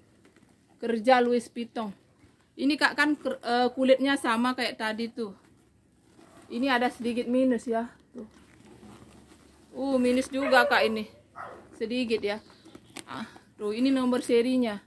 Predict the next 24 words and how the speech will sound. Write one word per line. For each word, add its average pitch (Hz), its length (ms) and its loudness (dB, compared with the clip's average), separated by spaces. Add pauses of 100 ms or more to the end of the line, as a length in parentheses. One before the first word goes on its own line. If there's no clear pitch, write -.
(560)
Biasanya 262 420 -2
nanti, 254 300 -2
biasanya 247 480 -2
ada 247 180 0
di 247 60 -4
sana. 254 320 -2
Ini 302 160 -2
kalau 294 160 0
mau 302 180 2
seratus 277 400 0
ribu 277 300 -2
aja, 269 260 0
Kak, 262 160 0
ya. 247 140 -4 (1500)
Seratus 262 400 -2
ribu, 294 340 0
Kak, 277 160 4
lengkap 262 300 0
nomor 262 240 0
seri, 269 320 0
cuma 262 240 -2
ada 254 160 0
minus 262 320 -2
sedikit-sedikit. 240 580 -6